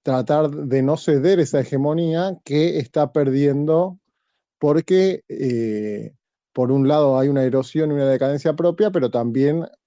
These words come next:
eh, la emergencia de este brics Plus, y veíamos las declaraciones de Lula de estos días, eh,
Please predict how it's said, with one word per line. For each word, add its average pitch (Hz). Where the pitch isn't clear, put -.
eh, 113
la 117
emergencia 117
de 127
este 127
brics 123
Plus, 165
y 123
veíamos 123
las 123
declaraciones 127
de 127
Lula 131
de 131
estos 131
días, 156
eh, 101